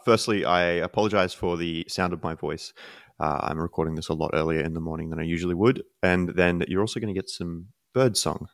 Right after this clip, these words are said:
uh, in the background because of the time of day as well. So, I mean, that's, that's quite nice, isn't it? So maybe we could enjoy that. Um, but anyway, I'm not here to talk to you about bird song. I'm here to talk to you about iron. Uh, low iron is something that we've had lots of clients struggling with, uh,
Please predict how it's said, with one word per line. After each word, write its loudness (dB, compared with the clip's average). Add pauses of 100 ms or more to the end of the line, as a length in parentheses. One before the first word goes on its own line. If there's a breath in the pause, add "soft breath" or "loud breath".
(260)
uh, -4
in -4
the -2
background -4 (240)
because -6
of -10
the -8
time -4
of -12
day -6
as -8
well. -4
So, -2 (440 loud breath)
I -2
mean, -2 (260)
that's, -4 (120)
that's -14
quite -16
nice, -4
isn't -4
it? -8
So -8
maybe -6
we -4
could -10
enjoy -2
that. -4 (280)
Um, -14 (460)
but 2 (540 soft breath)
anyway, 2
I'm 0
not 4
here 2
to 4
talk -2
to -6
you -2
about 0
bird 0
song. 0
I'm -2
here 6
to 2
talk 0
to -2
you 0
about -2 (160)
iron. -4 (840 loud breath)
Uh, 2
low 8
iron 4
is -4
something -6
that -6
we've -4
had -2
lots -4
of -10
clients -4
struggling -6
with, -8
uh, -10